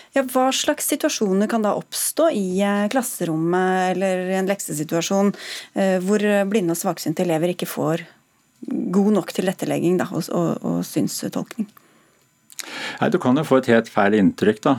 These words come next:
Speaker 2: av, eh, ulike ting som brukes i undervisninga. I dag så er det mye opp til læreren å velge hva man skal bruke. Og hvis man for eksempel da tar en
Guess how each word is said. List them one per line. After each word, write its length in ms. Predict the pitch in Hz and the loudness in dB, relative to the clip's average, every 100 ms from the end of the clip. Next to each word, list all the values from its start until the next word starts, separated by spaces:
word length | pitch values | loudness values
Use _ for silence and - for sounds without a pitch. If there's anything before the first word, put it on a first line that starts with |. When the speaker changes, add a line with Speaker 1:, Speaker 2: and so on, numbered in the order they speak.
| - | 0
Speaker 2:
av, 400 | 127 110 107 101 | 4 6 6 4
eh, 400 | 104 104 101 107 - | 4 4 2 2 4
ulike 340 | 101 87 85 - | 4 4 0 -2
ting 80 | 98 | -2
som 140 | - 101 | 0 2
brukes 380 | 104 87 - | 2 0 -2
i 60 | 85 | 0
undervisninga. 560 | 90 85 - 95 107 117 113 | 2 0 -2 0 2 2 2
I 80 | |
dag 160 | 107 104 | 2 2
så 80 | 95 | 2
er 80 | 98 | 2
det 60 | |
mye 100 | 87 | 0
opp 80 | - | 0
til 80 | 85 | -2
læreren 480 | 80 76 92 110 104 | 0 0 0 2 2
å 80 | |
velge 320 | 98 90 85 90 | 2 0 0 0
hva 140 | 85 | 0
man 160 | 87 90 | 0 0
skal 520 | - 87 85 85 85 87 - | -2 -2 0 -2 -4 -8 -14
bruke. 540 | 131 - - 123 170 - - - - - - - | -8 -6 -4 -2 -2 -4 -14 -20 -20 -20 -20 -2
Og 460 | 123 113 113 107 95 | 2 6 6 4 0
hvis 140 | 107 107 | -2 0
man 80 | |
for 80 | 107 | 0
eksempel 380 | - 92 76 95 | 0 -2 0 0
da 80 | 90 | 0
tar 220 | 85 80 | -2 0
en 220 | 92 92 | 2 2